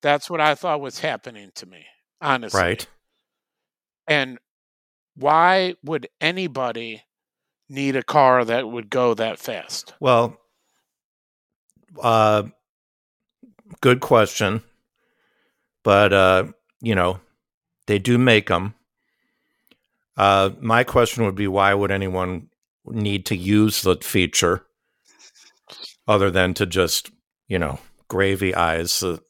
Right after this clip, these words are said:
Speaker 2: the situation?
Speaker 1: So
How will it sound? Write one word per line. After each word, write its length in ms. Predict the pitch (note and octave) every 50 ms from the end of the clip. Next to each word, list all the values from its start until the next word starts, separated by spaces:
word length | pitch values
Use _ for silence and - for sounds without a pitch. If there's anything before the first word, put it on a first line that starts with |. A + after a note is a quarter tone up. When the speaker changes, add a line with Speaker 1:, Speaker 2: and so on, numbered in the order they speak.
| _ _ _
Speaker 2:
the 140 | - F#2+ E2+
situation? 880 | - - G2 E2+ - - G2 F2 F2 F2 E2 - - F#2 E2+ F2 - - _ _ _ _ _ _ _ _ _ _ _ _ _ _ _ _ _ _ _ _ _ _ _ _ _ _ - _ _ _ _ _ _
Speaker 1:
So 460 | _ - - F3+ D#3+ D3+ D3+ D3+ B2